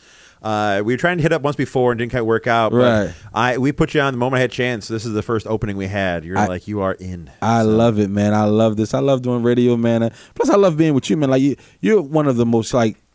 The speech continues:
Speaker 2: like I said, you, you, we just instantly clicked.
Speaker 1: Mm-hmm.
Speaker 2: You know what I mean? Because, you know, real recognizes real, and, and, you know, it was like, you know, you have a big heart, man.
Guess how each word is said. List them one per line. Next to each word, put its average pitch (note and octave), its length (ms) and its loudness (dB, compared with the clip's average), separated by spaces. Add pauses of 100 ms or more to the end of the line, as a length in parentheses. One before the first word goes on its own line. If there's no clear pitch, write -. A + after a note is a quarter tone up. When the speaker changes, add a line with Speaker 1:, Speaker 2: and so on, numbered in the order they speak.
(100)
Speaker 2:
like B2+ 120 0
I C3+ 40 4
said, C3 140 -2
you, C#3+ 160 2
you, A#2+ 240 -4
we C3 140 2
just C3 200 -2
instantly A#2 360 -2
clicked. - 300 -2
Speaker 1:
Mm-hmm. G#2 120 -10
Speaker 2:
You A2 80 0
know A2 80 2
what G#2+ 100 2
I G#2 40 0
mean? A2 240 0
Because, G#2 400 0 (480)
you A#2 100 0
know, G#2+ 120 4
real A#2+ 240 4
recognizes G#2+ 600 0
real, A2 340 4
and, F#2+ 240 -2
and, F#2+ 260 -4
you G2+ 80 -2
know, F#2+ 260 2
it F#2+ 80 0
was F#2+ 200 -2
like, F#2 240 -2
you G#2+ 80 -2
know, G2 100 0
you G#2 160 2
have G#2+ 140 0
a F#2+ 60 -2
big F#2+ 220 -2
heart, G#2+ 280 0
man. G#2 420 -2